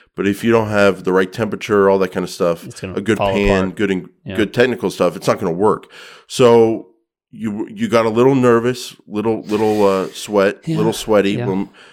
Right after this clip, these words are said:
Speaker 1: you, you were just scared we weren't gonna have enough time for technical. So what's going on with you and technical? Are, are you having, uh,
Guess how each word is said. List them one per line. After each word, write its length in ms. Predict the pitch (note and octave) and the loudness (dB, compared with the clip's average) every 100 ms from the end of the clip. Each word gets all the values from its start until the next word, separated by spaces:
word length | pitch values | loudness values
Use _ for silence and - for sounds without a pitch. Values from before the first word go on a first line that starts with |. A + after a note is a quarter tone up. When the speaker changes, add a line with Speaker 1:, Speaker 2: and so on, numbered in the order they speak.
| _ - | _ -6
Speaker 1:
you, 140 | G#2 | -4
you 180 | F#2+ A#2 | -2 0
were 60 | A#2 | 0
just 180 | A2 | -2
scared 380 | - - A2 A#2+ | -6 0 2 2
we 100 | A2 | 0
weren't 280 | G2 G#2 G#2 | -2 -2 -2
gonna 120 | G2+ | -4
have 180 | G2 F#2+ | -2 -2
enough 200 | F#2+ F#2 | -2 -6
time 240 | - G2 F#2+ | -4 -6 -6
for 120 | E2 | -8
technical. 440 | A#2+ G#2+ G2 D#2+ | -6 -6 -8 -12
So 160 | - G2 | -8 -4
what's 220 | B2 C#3 | -4 -4
going 260 | C#3 C#3 A#2 | -2 0 2
on 240 | A#2+ A#2 | 2 0
with 160 | F#2+ - | -4 -4
you 100 | G#2 | -4
and 80 | F#2+ | -2
technical? 420 | A#2+ D#2 - C#2+ | -4 -4 -8 -6
Are, 220 | E2 E2 - - _ _ _ - | -4 -6 -10 -20 _ _ _ -4
are 60 | |
you 100 | F#2+ | 2
having, 320 | G#2+ G#2 G#2 F#2+ | 4 4 2 2
uh, 320 | F2+ F2 | 2 0